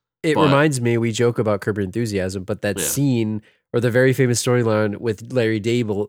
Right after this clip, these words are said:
Speaker 1: Larry David had a gerbil or a hamster up his ass.
Speaker 2: Yeah.
Speaker 1: And it reminds me of that.
Speaker 2: You
Speaker 1: Like,
Speaker 2: can't,
Speaker 1: whether it's
Speaker 2: yeah,
Speaker 1: true or not, you
Speaker 2: yeah,
Speaker 1: don't know.
Speaker 2: yeah, once it's out there, it's like, it's hard to deny it, right? So what do you think?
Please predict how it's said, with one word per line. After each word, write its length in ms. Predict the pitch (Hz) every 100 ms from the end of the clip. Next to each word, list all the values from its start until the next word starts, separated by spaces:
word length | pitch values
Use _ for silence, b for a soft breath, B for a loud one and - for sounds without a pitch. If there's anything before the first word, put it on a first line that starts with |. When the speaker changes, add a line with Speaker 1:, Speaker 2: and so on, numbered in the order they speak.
| _
Speaker 1:
Larry 380 | 127 123 123 113
David 380 | 123 123 110
had 120 | 110 107
a 80 |
gerbil 280 | 95 113 110
or 440 | 107 104 101 95 98
a 40 |
hamster 340 | 110 107 -
up 80 | 92
his 100 | 95 92
ass. 420 | 87 104 - - -
Speaker 2:
Yeah. 180 | 117 95
Speaker 1:
And 180 | 98 80
it 340 | - _ 127
reminds 400 | 131 127 143 120
me 80 | 117
of 80 | 101
that. 260 | 107 98
Speaker 2:
You 60 | 120
Speaker 1:
Like, 60 | 123
Speaker 2:
can't, 120 | 143
Speaker 1:
whether 160 | 139
it's 160 | 139 127
Speaker 2:
yeah, 40 |
Speaker 1:
true 140 | - 151
or 80 | 135
not, 220 | 147 127
you 80 | 123
Speaker 2:
yeah, 60 | 123
Speaker 1:
don't 20 |
know. 160 | 131 120
Speaker 2:
yeah, 180 | 120 85
once 260 | 110 135
it's 120 | 147 127
out 240 | 131 151
there, 200 | 110 101
it's 120 | 101
like, 160 | 107 98
it's 120 | 90
hard 180 | 110 107
to 60 |
deny 360 | 90 87 95 92
it, 160 | 76 -
right? 280 | 95 98
So 120 | - 123
what 80 |
do 40 | 143
you 60 |
think? 300 | 131 110 87